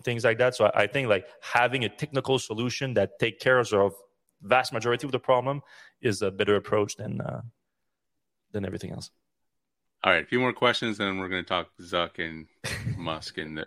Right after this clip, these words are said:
Speaker 2: in the ring, in the octagon. Uh, question, which will come first, a Tesla H vac or a level four F S D? Wild speculation. Uh, I'm gonna say H vac.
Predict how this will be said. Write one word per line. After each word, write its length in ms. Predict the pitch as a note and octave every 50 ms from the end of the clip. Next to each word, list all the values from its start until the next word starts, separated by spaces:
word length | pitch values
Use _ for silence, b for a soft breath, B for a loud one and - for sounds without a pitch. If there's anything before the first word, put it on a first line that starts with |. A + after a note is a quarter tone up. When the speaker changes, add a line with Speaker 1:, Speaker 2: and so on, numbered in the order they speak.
| - -
Speaker 2:
in 80 | E2 D#2+
the 80 | D#2
ring, 280 | D#2 D#2 D#2 D2+ D2+ D2+ _ -
in 80 | - D#2+
the 80 | D#2+
octagon. 560 | E2+ D#2 D2+ D2 - E2 D#2 D#2 D2+ D2+ D2+ _ _ b b b b b b b b b b b
Uh, 100 | - F#2+
question, 340 | - - A#2 A2+ - - G#2
which 160 | G#2 A2+ -
will 100 | - A#2
come 180 | - - A2+ G#2
first, 260 | - A#2+ A#2 G#2+ -
a 40 | F#2+
Tesla 640 | - - A2+ G#2+ G2 - - - G#2+ G2 F#2+ F#2+ - -
H 240 | G#2+ G#2+ G#2+ -
vac 340 | - A2+ G#2+ G#2+ G#2+ G#2+ -
or 120 | F#2+ F#2 F2+
a 60 | F2
level 280 | F#2 F#2+ F#2 G2 F#2+
four 240 | - - G#2 G2+ G2
F 180 | G2 G2 F2+ -
S 200 | G2+ F#2 - -
D? 400 | - A2+ A2 A2+ A2+ A2+ A2 _ _ _ _ _ _ _ -
Wild 340 | G#2 A#2 B2+ C3+ C3+ B2+
speculation. 840 | - - - C3 A#2+ - B2 A2+ A2 G#2+ G#2 - G#2+ F2+ E2+ D#2+ D2+ - _ _ _ -
Uh, 500 | G2 F#2 F2 F2 F2 F2 E2+ E2+ E2 E2+ E2 _ _ _ -
I'm 100 | - A#2+
gonna 120 | E3 D3+
say 140 | - - G2
H 220 | F#2 F2+ F#2 -
vac. 220 | - D#2+ D#2+ E2